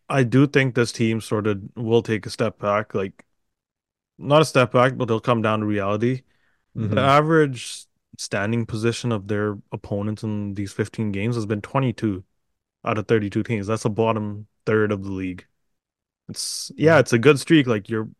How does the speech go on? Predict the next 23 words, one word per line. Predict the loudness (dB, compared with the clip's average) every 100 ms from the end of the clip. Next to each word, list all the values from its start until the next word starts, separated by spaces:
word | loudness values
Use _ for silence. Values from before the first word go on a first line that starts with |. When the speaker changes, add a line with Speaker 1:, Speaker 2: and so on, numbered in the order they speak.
| _ _ _ -6
Speaker 1:
you | 0
know, | 2
winning | 4 2 2
the | 2
games | 2 0 0
you're | -4
supposed | -6 -4 -2 -2 -4
to, | -6
but | -4 -6 -6 _ _ _ _ _ _
at | -6
the | -4
same | 0 2 2
time, | 2 2 0 -6 -12 _ _ _ _ _ _ _ _ _
I | 0 2
don't | 2
know. | -2 -2
I | 2 4
don't | 6
really | 6 6 4 2
see | 0 -2
it | 0
correlate. | 0 0 0 -4 -4
Like, | -8